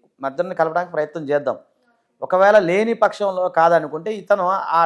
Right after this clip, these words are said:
డైవర్స్ వేసుకోవాలి, ఇద్దరిని కూర్చోబెట్టి మ్యూచువల్ డైవర్స్ వేసుకొని ఎవరి జీవితాన్ని వాళ్ళని మనం పంపించే విధంగా చూసుకోవాలి. లేదనుకుంటే ఇతనే కాదనుకుంటే వన్ సైడ్ డైవర్స్ వేసుకోవాల్సి వస్తుంది.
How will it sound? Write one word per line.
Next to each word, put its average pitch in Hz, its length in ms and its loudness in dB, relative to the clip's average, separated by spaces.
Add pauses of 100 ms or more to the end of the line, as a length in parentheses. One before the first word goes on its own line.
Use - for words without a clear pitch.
డైవర్స్ 185 320 4
వేసుకోవాలి, 143 420 0
ఇద్దరిని 180 240 -4
కూర్చోబెట్టి 175 360 -6
మ్యూచువల్ 165 300 -2
డైవర్స్ 151 300 2
వేసుకొని 147 360 -10 (400)
ఎవరి 170 320 4
జీవితాన్ని 175 380 0
వాళ్ళని 170 240 -4
మనం 196 160 -2 (220)
పంపించే 175 360 -6
విధంగా 175 280 -6
చూసుకోవాలి. 143 460 -2 (560)
లేదనుకుంటే 202 520 0
ఇతనే 214 220 -4
కాదనుకుంటే 196 560 0 (440)
వన్ 175 160 -2
సైడ్ 214 180 2
డైవర్స్ 196 360 4
వేసుకోవాల్సి 175 440 -4
వస్తుంది. - 240 -20